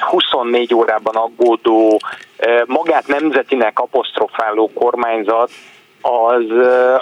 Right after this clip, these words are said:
az, az miért választja azt az oldalt, amit választ, és miért áll bele ennyire látványosan és ennyire erősen ebbe a pozícióba, de olyan szinten, hogy K G B és,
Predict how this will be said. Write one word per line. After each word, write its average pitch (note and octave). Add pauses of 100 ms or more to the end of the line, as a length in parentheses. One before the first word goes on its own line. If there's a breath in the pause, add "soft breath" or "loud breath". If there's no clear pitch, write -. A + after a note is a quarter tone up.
az, C3
az C#3+
miért D3
választja A#2+
azt -
az A2+
oldalt, A2+
amit A2+
választ, A#2
és C#3
miért E3
áll B2+
bele C3
ennyire E3
látványosan A#2
és A2
ennyire B2
erősen A#2 (240)
ebbe C3+
a A2+
pozícióba, A#2
de A2+
olyan D3+
szinten, C3
hogy B2 (480 loud breath)
K C3+
G B2+
B -
és, A#2+